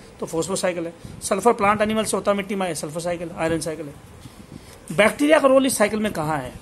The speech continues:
तो हम बोलेंगे dead body को तोड़ने का काम bacteria का रोल है। जो Dead प्लांट्स and animals, dead plant and animals are decomposed,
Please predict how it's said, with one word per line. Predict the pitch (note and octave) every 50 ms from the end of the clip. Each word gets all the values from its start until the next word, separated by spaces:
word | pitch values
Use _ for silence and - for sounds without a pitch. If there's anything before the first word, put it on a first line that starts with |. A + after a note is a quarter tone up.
| - - - - - - - - - - - - - - - -
तो | F3+
हम | E3+ E3
बोलेंगे | E3+ G3+ G#3+ F#3+ E3
dead | D3+ F3+ - A3
body | F#3 F#3+ F#3+ G3 F#3+
को | G3 G#3+ G3+
तोड़ने | - - - - - G3+ G#3 A3 A3+ A#3+ B3 A#3
का | A3+ G#3
काम | E3+ E3 E3+ G3+ A3+ A3+ - - - - - - - - - - -
bacteria | E3 F#3 F#3 - G#3+ F#3 F#3 D#3+
का | C#3 C#3
रोल | B2+ B2 A#2+ A#2 A#2+
है। | A#2+ A#2+ C3
जो | B2 B2+ A#2+ - - - - - - - - - - - - - - - - - - - - - - - - - - - - - - - - - - F3+ D3 C#3
Dead | D3+ F3+ G3+ G#3+ G3 A3 - -
प्लांट्स | F#3+ E3 F3 G3+ A3+ A3 - - - - - - - - - - - - - - - - - - - - - - - - - - - - - - - - - - - - - - - - - - - - - - - - - - - - - - - - - - - - - - - - - - F#3+
and | F3+ G3 G3+ F3
animals, | D#3+ D#3+ D3+ D#3 F3+ G3+ - - - - - - - - - - - - - - - - - - - - - - - - - - - - - - - - - - - - - - - - - - - - - - - - - - -
dead | D#3 D#3 E3+ F#3+ G3+ G3+ -
plant | F3+ F3+ G3 G#3 G#3+
and | F#3 E3+ F3
animals | E3+ E3 D#3+ D#3+ E3 F#3+ G#3+ F#3+ -
are | E3 E3+ E3+
decomposed, | E3 D#3+ D#3 F3 D#3+ D3 E3+ D#3 D3 C#3 - -